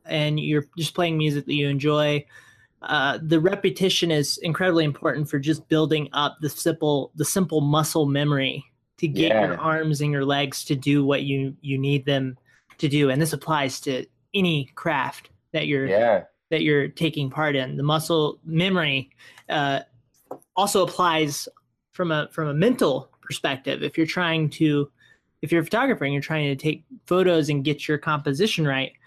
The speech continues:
Speaker 1: getting your mind to put the camera in the right spot and getting your whole body to go into the right place to capture,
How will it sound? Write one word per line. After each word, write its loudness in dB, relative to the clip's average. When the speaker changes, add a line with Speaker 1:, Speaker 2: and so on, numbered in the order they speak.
Speaker 1:
getting 2
your 4
mind 2
to -6
put -4
the -2
camera 0
in 4
the 4
right 2
spot 0
and -2
getting 2
your 0
whole 0
body 2
to -8
go 2
into 2
the 2
right -2
place 0
to -14
capture, -2